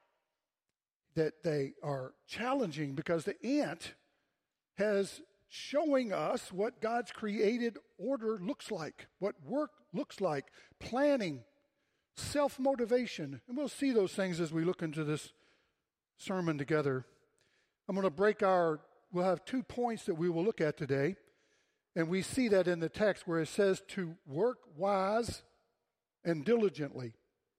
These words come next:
Wisdom brings diligent work.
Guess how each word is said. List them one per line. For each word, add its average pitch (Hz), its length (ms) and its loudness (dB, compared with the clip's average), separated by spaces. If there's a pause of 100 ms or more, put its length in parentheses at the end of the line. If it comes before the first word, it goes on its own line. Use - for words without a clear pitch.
(680)
Wisdom 185 500 2
brings 175 340 -2
diligent 180 600 0
work. 151 380 -6